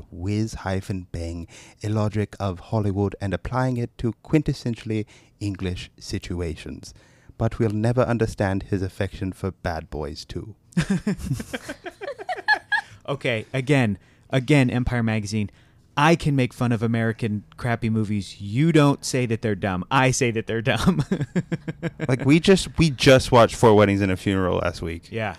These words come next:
Speaker 1: And then they're gonna go that hard.
Speaker 2: Yeah. <laughs> On Bad Boys Two,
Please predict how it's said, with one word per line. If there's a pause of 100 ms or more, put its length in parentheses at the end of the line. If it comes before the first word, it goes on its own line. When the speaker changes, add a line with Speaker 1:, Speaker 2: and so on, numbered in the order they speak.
Speaker 1:
And
then
they're
gonna
go
that
hard.
Speaker 2:
Yeah. (500)
<laughs>
On
Bad
Boys
Two,